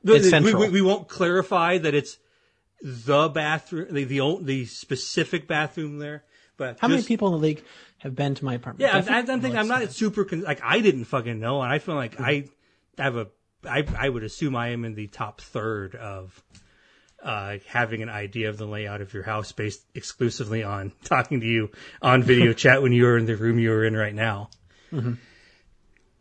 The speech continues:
Speaker 2: The bathroom is right over there.
Speaker 1: Okay. And then where does,
Speaker 2: The kitchen.
Speaker 1: like, oh, so
Speaker 2: Our bedroom and the living room is that way.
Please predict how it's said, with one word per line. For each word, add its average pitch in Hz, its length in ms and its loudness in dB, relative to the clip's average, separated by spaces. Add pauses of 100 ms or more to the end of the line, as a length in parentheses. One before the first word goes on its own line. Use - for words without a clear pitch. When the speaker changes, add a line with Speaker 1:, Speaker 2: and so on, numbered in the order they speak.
(320)
Speaker 2:
The 156 60 -6
bathroom 180 420 -8
is - 120 -18
right - 220 -18
over - 100 -20
there. - 300 -20 (540)
Speaker 1:
Okay. 135 200 -10 (560)
And 156 180 6
then 151 260 6
where 170 260 10
does, 165 160 4
Speaker 2:
The 139 60 0
kitchen. 135 420 6
Speaker 1:
like, - 160 -20 (400)
oh, 180 220 0
so 175 340 -4 (1800)
Speaker 2:
Our 160 140 4
bedroom 160 600 -2
and 131 320 -6
the 127 120 -10
living 139 280 -2
room 135 180 -2
is 120 80 -4
that 120 200 0
way. 113 280 -4